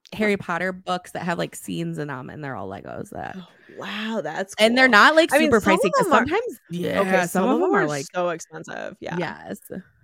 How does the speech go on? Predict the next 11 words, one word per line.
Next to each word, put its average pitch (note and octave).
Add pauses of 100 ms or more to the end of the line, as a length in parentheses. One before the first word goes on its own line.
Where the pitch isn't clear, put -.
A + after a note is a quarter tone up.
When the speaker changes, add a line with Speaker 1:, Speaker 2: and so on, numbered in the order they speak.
(500)
Speaker 2:
Mm-hmm. F#3 (640)
So, G2+ (160)
yeah, F#3 (180)
we'll A#4
see. C#4
Speaker 1:
Yeah. F#4 (920)
Speaker 2:
See -
where D#4+
it B3
takes A3+
me. E4